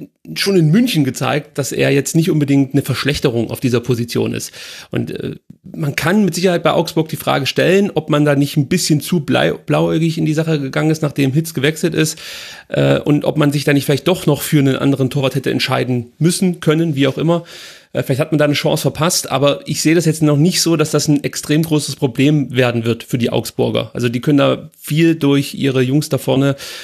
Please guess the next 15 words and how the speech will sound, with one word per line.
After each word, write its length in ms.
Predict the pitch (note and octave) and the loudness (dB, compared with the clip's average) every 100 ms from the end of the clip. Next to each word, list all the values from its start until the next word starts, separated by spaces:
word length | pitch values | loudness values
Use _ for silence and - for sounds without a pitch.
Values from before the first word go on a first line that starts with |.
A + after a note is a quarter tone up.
| - | -4
dann, 280 | B2 A#2+ A#2+ - - - - D#3 | 0 0 -2 -14 -20 -20 -18 -14
du 100 | - | -6
hast 100 | C3 | -6
es 60 | - | -2
ja 80 | C#3 | -2
vorhin 220 | - B2+ | 0 -2
schon 100 | B2+ | -2
angesprochen, 640 | - C#3 - B2+ C3+ C3+ | 0 0 0 -2 0 -2
Philipp, 320 | C3+ C3 B2 - - _ | 0 0 -2 -8 -20 _
Finn 260 | - C3 | 2 2
Bogason 500 | B2+ C#3+ C#3 - C3+ | 4 4 2 2 0
et 140 | - - | 0 -2
cetera, 400 | C3+ B2 C3 - - - - | -2 0 -2 -2 -14 -16 -4
äh, 220 | A#2 A#2 | 0 0
f-, 300 | A2+ - | -4 -14